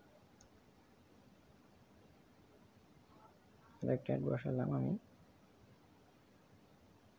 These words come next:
এক মিনিট ঊনষাট সেকেন্ড।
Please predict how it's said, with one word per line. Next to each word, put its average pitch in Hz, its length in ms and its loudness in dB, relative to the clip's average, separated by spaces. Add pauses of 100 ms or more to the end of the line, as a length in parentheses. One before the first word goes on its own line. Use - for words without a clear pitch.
(1700)
এক 127 220 0
মিনিট 131 260 4 (220)
ঊনষাট 131 440 2
সেকেন্ড। - 340 -4